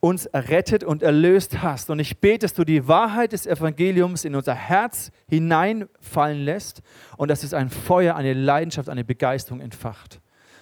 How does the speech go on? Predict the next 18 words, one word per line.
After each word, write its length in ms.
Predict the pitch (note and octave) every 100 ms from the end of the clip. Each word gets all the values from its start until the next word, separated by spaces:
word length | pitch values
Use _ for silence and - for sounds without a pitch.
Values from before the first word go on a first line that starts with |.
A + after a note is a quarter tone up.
| -
Dass 160 | A2+
wir 80 | C3
gar 160 | C#3 C#3
nicht 160 | B2+
mehr 200 | C3+ C3+
können, 540 | - - - F3 C#3+ A#2+
außer 380 | C3 B2 A#2+ A#2+
mit 140 | A#2+
Menschen 300 | B2+ B2+ -
um 80 | A#2+
uns 120 | A#2
herum 340 | A#2 A#2 A2 G2 _ _ -
über 120 | A2+
diesen 220 | A2+ A2+
Jesus 340 | A2 A2+ A2 -
zu 120 | A2
reden. 400 | G2+ F#2+ F#2 F2 _ _ _ _ - - _ _ _
Amen. 600 | G#2 A2+ A#2+ A2 G2 F#2+